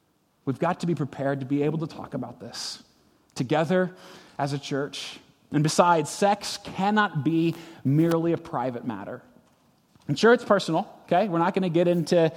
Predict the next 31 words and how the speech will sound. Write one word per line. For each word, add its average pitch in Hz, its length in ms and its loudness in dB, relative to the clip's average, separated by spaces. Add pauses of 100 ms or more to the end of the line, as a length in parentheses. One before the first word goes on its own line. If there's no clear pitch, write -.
(240)
any 165 300 4
weird 165 600 6
details, 147 680 4
okay? 156 220 2
That's, 160 240 2
that's 165 280 -2
not 190 220 4
where 185 100 4
we're 156 80 2
going. 156 400 2
It's, 165 140 -4
but 160 180 2
it's 190 160 0
not 233 320 4
private. 202 640 0 (840)
I 143 40 0
lo-, 175 180 2
I 175 80 4
love 208 220 6
what 262 180 4
Wendell 190 480 2 (260)
Berry 147 680 2
writes. 131 420 0
He 165 80 0
says, 170 260 2
"Sex, - 680 -2
like 160 200 2
any 208 220 2
other 180 220 4
necessary, 196 880 0 (480)
precious, - 840 -2